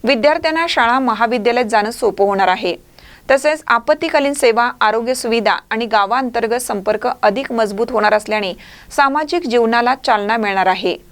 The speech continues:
उद्घाटन प्रसंगी उपतालुका प्रमुख नामदेव सावंत, ज्येष्ठ शिवसैनिक मनोहर पाटील, वाहतूक सेना अध्यक्ष सलीम मुल्ला,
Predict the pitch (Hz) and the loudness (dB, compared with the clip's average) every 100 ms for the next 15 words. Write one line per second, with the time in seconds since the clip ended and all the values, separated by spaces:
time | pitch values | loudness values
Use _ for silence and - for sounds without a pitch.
0 | - - - - 277 269 320 370 370 320 | -20 -20 -8 0 2 4 2 2 0 0
1 | 311 302 311 320 - 247 294 294 269 269 | 0 -2 -2 -2 -2 0 2 2 -2 0
2 | 269 262 247 247 262 240 208 208 233 247 | 0 2 0 0 -2 0 0 0 -2 0
3 | 233 214 214 220 226 - 254 262 311 302 | 0 0 -2 -4 -6 -2 -2 -2 -6 -4
4 | 262 240 233 220 214 247 220 208 240 254 | 0 0 0 -2 -2 -4 -6 -4 -2 -2
5 | 208 190 202 - - - - 277 262 262 | -2 -2 -2 -4 -12 -20 -8 -2 0 0
6 | 339 349 320 311 294 214 254 - 294 285 | -4 -4 -2 0 0 0 -2 0 -2 2
7 | 247 226 233 233 220 | 0 2 0 0 0